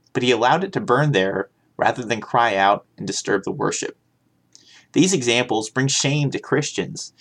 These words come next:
that we do not focus our hearts when we are in the service of God with the same intensity. Use two, the second use,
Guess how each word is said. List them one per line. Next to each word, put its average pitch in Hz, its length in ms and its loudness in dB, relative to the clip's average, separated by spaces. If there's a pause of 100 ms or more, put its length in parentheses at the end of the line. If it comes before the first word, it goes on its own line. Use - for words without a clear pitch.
(300)
that - 80 4
we 143 80 8
do 156 120 6
not 156 220 2
focus 151 420 0
our 104 120 2
hearts - 580 -2
when 117 200 -8
we 107 100 -4
are 107 100 -4
in 113 80 -6
the 104 80 -6
service 113 420 -2
of 101 120 -12
God 110 340 2
with - 80 -8
the - 80 -18
same 123 520 -4
intensity. - 680 -6 (600)
Use 160 280 0
two, 151 440 4
the 120 80 -2
second 175 400 0
use, 101 420 -2